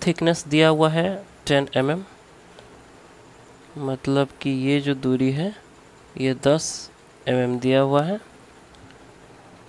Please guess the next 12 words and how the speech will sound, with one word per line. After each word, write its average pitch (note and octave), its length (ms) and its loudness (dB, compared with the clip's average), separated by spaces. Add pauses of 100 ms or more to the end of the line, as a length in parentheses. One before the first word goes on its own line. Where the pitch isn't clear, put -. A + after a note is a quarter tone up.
(260)
और C3 440 4
flange F3 500 4
की G3 140 0 (160)
thickness D#3+ 500 2
जो C#3+ 80 4
है C#3+ 140 4
वो D#3 140 2
ट्वेंटी C3+ 400 0
एमएम B2+ 240 2
दे B2 140 0
रखी B2 320 -6
है, C3+ 140 -8